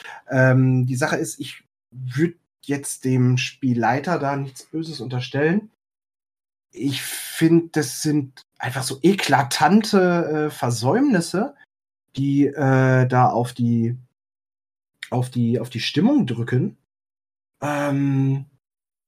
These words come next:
dann wär ich fast schon <laughs> direkt mal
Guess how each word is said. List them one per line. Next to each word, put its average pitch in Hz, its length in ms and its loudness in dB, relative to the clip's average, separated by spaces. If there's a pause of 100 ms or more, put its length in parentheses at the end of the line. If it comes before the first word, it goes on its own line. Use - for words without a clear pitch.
(120)
dann 92 560 -10 (640)
wär 139 240 -8
ich 165 100 -6
fast 175 220 -2
schon 196 460 4 (140)
<laughs> - 960 0
direkt 170 360 0
mal 160 220 -2